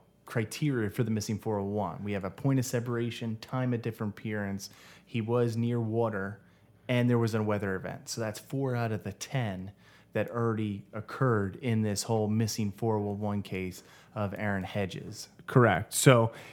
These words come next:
Speaker 2: then at this point, the search begins. They don't find anything that first day or that second day after the snowfall. Then it starts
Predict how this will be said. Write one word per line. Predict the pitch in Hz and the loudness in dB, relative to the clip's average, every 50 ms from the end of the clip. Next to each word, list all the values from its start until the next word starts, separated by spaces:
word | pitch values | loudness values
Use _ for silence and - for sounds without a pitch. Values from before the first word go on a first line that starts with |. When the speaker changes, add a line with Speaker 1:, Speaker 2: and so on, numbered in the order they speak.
| - - - | -20 -6 4
Speaker 2:
then | 135 135 147 151 160 160 156 147 131 - - - - - - - - - - - _ _ - | 8 8 10 10 10 8 8 6 6 2 -2 -12 -20 -20 -20 -20 -20 -20 -20 -20 _ _ 4
at | 123 127 123 - | 6 6 8 8
this | 175 170 165 | 8 8 8
point, | - - 151 135 123 120 117 117 - - - - - | 6 6 8 8 8 8 6 4 0 -4 -10 -6 2
the | 123 127 117 117 113 110 113 107 - | 6 6 8 8 8 6 4 2 0
search | - - 156 147 139 - - - - | 6 8 10 10 10 6 0 -2 4
begins. | - 123 110 120 120 113 110 107 117 120 113 - - - _ _ _ 160 143 - | 4 6 8 8 8 8 8 6 6 6 4 2 -4 -10 _ _ _ -12 2 6
They | 120 127 127 | 8 10 10
don't | 135 135 131 123 123 127 | 10 8 8 6 2 -2
find | - - - 123 127 123 120 120 | 4 8 8 10 10 10 8 8
anything | 113 113 113 107 104 - 120 113 113 113 110 | 8 8 6 6 6 6 6 6 8 6 6
that | 110 107 107 104 95 - | 6 6 6 4 2 0
first | - - 120 120 113 107 - - | 6 8 8 8 8 6 4 4
day | - 117 113 110 110 110 110 107 98 | 6 8 8 8 8 6 6 6 6
or | 113 110 107 110 110 | 6 6 6 6 6
that | 104 98 95 - | 4 4 4 2
second | - - 135 123 - 117 107 | 6 6 8 8 8 6 6
day | 110 107 104 101 98 - - - - - - | 6 6 6 4 2 0 -2 -10 -20 -12 2
after | - 120 120 113 - - 117 | 6 6 6 6 6 4 4
the | 104 104 101 | 4 4 2
snowfall. | - - 131 123 120 110 - - 101 92 87 90 87 - | 4 6 6 8 8 6 6 4 4 4 4 2 0 0
Then | 127 127 127 135 | 4 6 6 6
it | 135 131 - | 6 4 2
starts | - - 139 127 120 - - | 6 8 8 8 8 6 0